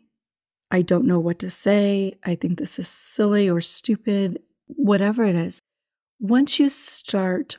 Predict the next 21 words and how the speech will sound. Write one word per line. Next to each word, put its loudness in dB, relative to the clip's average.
writing, 0
even 4
if 0
you 0
keep -2
repeating 0
the 0
same 0
thing 0
over 0
and 2
over 0
again 0
for -4
the -4
first -4
ten 0
things 2
that 2
you 0
write, -4